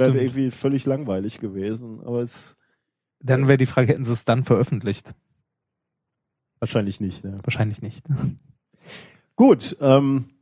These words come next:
Speaker 2: es fühlt sich etwas komisch an, nach knapp vierzig Minuten eine Sendung zu beenden.
Speaker 1: Ja, ist ja auch nur der B-Teil von der letzten gewesen.
Speaker 2: Ja.
Speaker 1: Und wir haben das ja uns auch schon mal alles erklärt und daher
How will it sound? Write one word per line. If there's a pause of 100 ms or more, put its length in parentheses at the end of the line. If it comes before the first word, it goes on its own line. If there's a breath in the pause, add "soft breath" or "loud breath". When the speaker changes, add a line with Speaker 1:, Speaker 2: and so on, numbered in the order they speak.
(140)
Speaker 2:
es
fühlt
sich
etwas
komisch
an,
nach
knapp
vierzig
Minuten
eine
Sendung
zu
beenden.
Speaker 1:
Ja,
ist
ja
auch
nur
der
B-Teil
von
der
letzten
gewesen.
Speaker 2:
Ja.
Speaker 1:
Und
wir
haben
das
ja
uns
auch
schon
mal
alles
erklärt
und
daher